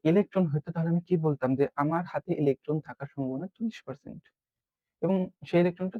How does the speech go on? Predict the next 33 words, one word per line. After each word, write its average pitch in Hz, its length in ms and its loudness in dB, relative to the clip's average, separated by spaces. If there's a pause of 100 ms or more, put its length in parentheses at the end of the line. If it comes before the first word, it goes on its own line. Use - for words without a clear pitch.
যে 147 120 -2
কোনো 165 200 0
জায়গায় 131 280 0
থাকতে - 280 -20
পারে - 120 -14 (320)
এবং 156 160 0 (720)
নির্দিষ্ট 160 360 2
কোনো 202 140 0 (100)
অবস্থান 139 400 -2
নাই। 135 180 -10
আপনি - 180 -6 (100)
নির্দিষ্ট 139 320 -2
করে 165 120 0 (160)
বলতে 139 240 0
পারবেন 139 240 0
না 202 40 -12 (360)
এই 139 160 4
যে 147 60 0 (100)
ইলেকট্রন, 135 400 -4 (360)
ওই 139 220 2
যে 139 140 0
ইলেকট্রন - 340 -8 (220)
বা 147 80 -2 (120)
ওই 135 140 4
যে 127 140 -2
ইলেকট্রন। 135 380 -10 (300)
আপনাকে 147 320 -4 (100)
এইভাবে 147 280 0
বলতে 147 200 -4
হবে 160 140 -6 (340)
যে 131 120 -6 (120)
এইখানে 135 260 4
ইলেকট্রন 147 240 0